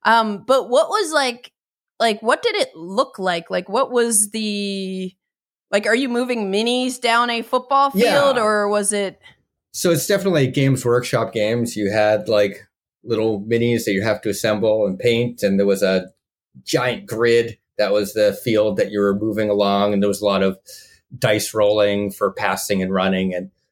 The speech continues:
Speaker 2: I mean, crazy stuff could happen. You could just, like, be running down the field and, like, trip over your own feet and drop the ball because you had a terrible
Speaker 1: <laughs>
Speaker 2: die roll, and then the other
Speaker 1: Ah.
Speaker 2: team will pick it up, and it's, like, chaos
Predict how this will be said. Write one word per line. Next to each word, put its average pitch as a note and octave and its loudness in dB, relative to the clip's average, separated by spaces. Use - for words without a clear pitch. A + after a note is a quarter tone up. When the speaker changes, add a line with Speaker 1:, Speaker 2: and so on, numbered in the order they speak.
Speaker 2:
I B2 0
mean, B2 0
crazy D3+ 2
stuff B2+ -2
could G2 -2
happen. G2 -2
You A2+ 0
could C3 0
just, B2 0
like, G#2+ 2
be A2 -2
running G#2+ 0
down G#2+ 0
the G2+ 0
field G#2 2
and, F#2+ -8
like, F2+ -6
trip - -2
over A#2 0
your G#2 0
own G2+ -2
feet G2 -2
and F#2 -4
drop F#2 -2
the F#2 -6
ball F2 -2
because G2 -2
you G2+ 0
had G#2 -2
a G2 0
terrible A#2 0
Speaker 1:
<laughs> A2 -2
Speaker 2:
die G2 0
roll, F2+ -2
and A#2 -2
then A#2+ 2
the - 4
other A2+ 2
Speaker 1:
Ah. A2 -4
Speaker 2:
team G#2+ -2
will G2+ -2
pick G#2 -2
it G#2 0
up, G2 0
and F#2 -2
it's, B2 -2
like, G#2 -2
chaos A#2 0